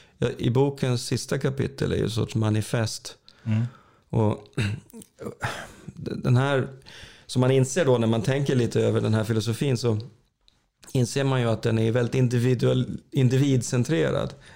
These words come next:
Speaker 1: Det är liksom hur jag ska leva. Det handlar om mig. Eh, och så att den här manifestet på slutet blir ju liksom mer min reflektion,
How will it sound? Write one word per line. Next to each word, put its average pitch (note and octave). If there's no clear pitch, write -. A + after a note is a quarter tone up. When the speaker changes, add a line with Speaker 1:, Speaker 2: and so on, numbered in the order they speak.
Speaker 1:
Det A2
är A2
liksom A2+
hur A#2+
jag C3+
ska -
leva. -
Det A#2
handlar A#2
om A#2
mig. B2
Eh, G1+
och A2+
så -
att -
den A#2
här A#2
manifestet B2+
på C3+
slutet A2+
blir A#2
ju A2+
liksom A2
mer G#2
min B2+
reflektion, A2